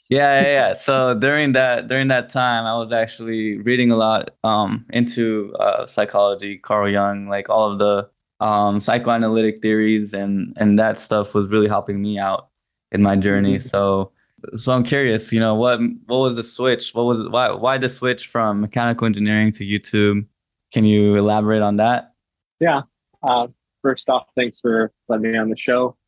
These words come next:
Speaker 2: Just trying to get my feet wet into YouTube and kinda new to the experience. And, uh,
Speaker 1: Yeah.
Speaker 2: whenever you said, "Come on the podcast," I said,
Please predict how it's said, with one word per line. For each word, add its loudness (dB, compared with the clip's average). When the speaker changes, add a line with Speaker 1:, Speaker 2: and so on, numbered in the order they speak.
Speaker 2:
Just -8
trying -2
to -2
get 0
my -2
feet 0
wet 0
into -4
YouTube -2
and -12
kinda -4
new 0
to -2
the 2
experience. -4
And, -4
uh, 2
Speaker 1:
Yeah. 0
Speaker 2:
whenever 2
you 2
said, -4
"Come 0
on 0
the -12
podcast," -4
I -20
said, 0